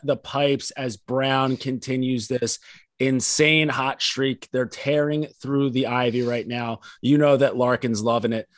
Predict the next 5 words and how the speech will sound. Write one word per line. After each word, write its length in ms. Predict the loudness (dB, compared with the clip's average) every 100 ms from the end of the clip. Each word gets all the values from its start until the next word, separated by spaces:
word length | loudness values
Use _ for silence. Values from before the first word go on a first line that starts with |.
| -12
Um, 460 | -4 0 2 2 0
and, 220 | -2 -4
and 260 | -4 -4 -2
Brown 540 | 2 2 2 0 -4 -10 _ _ _ -20 _ _ _ -12
just, 260 | -8 -8